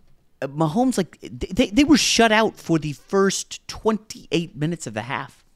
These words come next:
This, I mean, it, it, it, it, um, C B S put something on the screen where it was like,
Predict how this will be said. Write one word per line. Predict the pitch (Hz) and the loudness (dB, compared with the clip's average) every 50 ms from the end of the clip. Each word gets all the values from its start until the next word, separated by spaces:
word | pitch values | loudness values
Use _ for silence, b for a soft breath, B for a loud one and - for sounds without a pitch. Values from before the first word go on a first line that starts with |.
| _ _ - - _ - - - - - - - - - - - - | _ _ -20 -20 _ -20 -20 -20 -20 -20 -20 -20 -20 -20 -20 -16 -10
This, | - 180 185 - - - | -8 -8 -8 -8 -6 -4
I | 131 160 | 0 0
mean, | 190 190 180 | 2 2 2
it, | 160 170 165 - | 0 -2 -2 -6
it, | 139 120 - - 107 107 135 147 139 | -10 -14 -14 -16 -12 -10 -10 -8 -8
it, | |
it, | 160 127 123 131 123 - _ _ _ - | -8 -6 -6 -6 -8 -8 _ _ _ 0
um, | 147 156 147 131 131 139 - | 2 4 4 2 0 -4 -4
C | - 226 | -4 -2
B | 202 220 208 | 2 2 2
S | 196 - - - - - - - - | 0 0 -4 -10 -12 -14 -16 -16 -8
put | - - 196 - | -6 -6 -4 -2
something | 202 - 135 | -4 -2 -2
on | 170 | -2
the | 170 160 | -2 -2
screen | - - - 185 175 | -2 -2 -2 -2 -2
where | 160 | -2
it | |
was | 135 127 117 | -2 -2 -2
like, | 135 123 - | -2 -2 -2